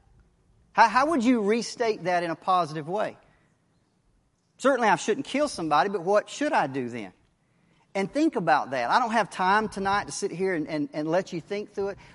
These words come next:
but what should we do? For example, should we protect life? That would make sense, right? Not, don't just, don't take it, but protect it. But wouldn't you say we're also to enhance life? I walk by a person and they're poor or they're naked.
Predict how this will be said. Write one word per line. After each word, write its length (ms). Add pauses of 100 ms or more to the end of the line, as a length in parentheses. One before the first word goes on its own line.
but 120
what 280
should 420
we 240
do? 300 (1000)
For 140
example, 400
should 240
we 140
protect 500
life? 320 (1000)
That 120
would 120
make 180
sense, 420
right? 300
Not, 240
don't 220
just, 260
don't 240
take 320
it, 160 (300)
but 180
protect 480
it. 100 (220)
But 160
wouldn't 260
you 120
say 260
we're 180
also 460
to 380 (360)
enhance 640
life? 360 (1800)
I 20
walk 260
by 220
a 60
person 440
and 140
they're 120
poor 400
or 60
they're 140
naked. 460